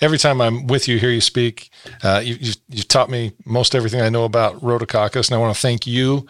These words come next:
for dedicating so much of your life to studying it and to the University of Texas A and M for,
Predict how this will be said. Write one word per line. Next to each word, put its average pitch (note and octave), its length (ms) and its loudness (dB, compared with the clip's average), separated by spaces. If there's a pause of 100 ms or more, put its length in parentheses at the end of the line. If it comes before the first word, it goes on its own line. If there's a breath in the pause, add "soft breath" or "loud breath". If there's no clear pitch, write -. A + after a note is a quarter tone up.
(280 loud breath)
for B2 120 -2
dedicating A#2+ 480 0
so B2 140 2
much A#2 220 0
of A#2 60 0
your A2 100 0
life A2 380 2
to A2 360 -2
studying B2 460 0
it G#2+ 160 -2
and A2+ 140 -4
to A#2 100 -2
the G#2+ 280 -2
University A#2 580 0
of G#2+ 100 -6
Texas - 260 0
A B2 60 0
and A2 140 0
M A2 140 0
for, G2 360 -2